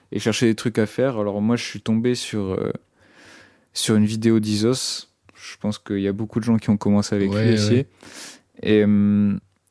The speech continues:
Speaker 1: du coup, euh, voilà, je suis tombé là-dessus. Et moi, à la base, quand j'écoutais des, des, du rap, euh, enfin, de la musique, je me disais pas, il y a un, il y a, il y a des beatmakers ou, ou quoi que ce soit derrière. Pour moi, c'était, c'était l'artiste qui faisait tout.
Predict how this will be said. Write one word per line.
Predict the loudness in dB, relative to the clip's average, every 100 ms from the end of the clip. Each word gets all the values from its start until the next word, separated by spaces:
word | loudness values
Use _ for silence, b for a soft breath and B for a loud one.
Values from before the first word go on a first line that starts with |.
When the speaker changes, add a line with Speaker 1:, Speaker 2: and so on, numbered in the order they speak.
| -10
Speaker 1:
du | -10
coup, | -2 2
euh, | 4 4 4 2
voilà, | 2 0
je | 0
suis | -2
tombé | 0 2
là-dessus. | 2 0 -2 0 -2
Et | 0 2
moi, | 4 4
à |
la | 2
base, | 4 2 2 -2 -8 -12 _
quand | -2
j'écoutais | -2 -2 -4 -2
des, | 0 0 0 -2 -8 _ -6
des, | -2 -2
du | -2 -4
rap, | 0 -2 -4 -10
euh, | -10
enfin, | -10 -12
de | -8 -4
la |
musique, | -4 -4 -6 -10 b b b b -8
je | 0
me | 2
disais | 2 0 2
pas, | 4 4
il | 4
y |
a | 0
un, | 0 -2 -4 -6
il | -4
y | 0
a, | 0 0
il | -4 -6 -4 -2
y |
a |
des | 0 -2
beatmakers | -4 -6 -4 -2 0 0
ou, | 0 -2 -4 -8 -14 _ -10
ou |
quoi | -2 -2
que |
ce | -2
soit | 0 0
derrière. | 2 0 0
Pour | 2
moi, | 2
c'était, | 2 0 0 2 -2
c'était | -4 0
l'artiste | 2 0 -2 -2
qui | -4
faisait | -2 -2
tout. | 0 -2